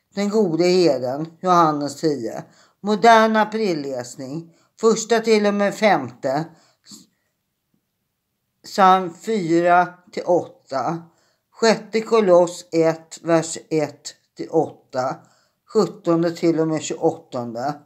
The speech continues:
Första Johannes ett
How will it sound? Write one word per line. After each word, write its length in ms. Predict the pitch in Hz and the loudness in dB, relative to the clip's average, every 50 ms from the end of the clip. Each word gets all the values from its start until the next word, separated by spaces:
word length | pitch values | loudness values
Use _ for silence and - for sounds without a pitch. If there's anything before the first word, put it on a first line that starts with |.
| _ _ _ _ _ _ - _ _ _ _ - | _ _ _ _ _ _ -20 _ _ _ _ -2
Första 480 | - 240 240 226 - - - 208 202 | 0 2 2 0 -2 -4 -2 -2 0
Johannes 960 | 208 208 214 208 202 208 196 180 170 165 165 165 165 170 175 170 - - - - _ _ _ _ _ _ _ _ _ _ _ _ _ _ _ _ _ _ _ _ _ _ | 2 4 4 6 6 6 4 4 2 0 0 -2 -2 -2 -4 -6 -10 -14 -18 -20 _ _ _ _ _ _ _ _ _ _ _ _ _ _ _ _ _ _ _ _ _ _
ett 600 | 175 185 185 175 165 170 - _ _ _ - | 2 4 4 4 2 0 -8 _ _ _ -20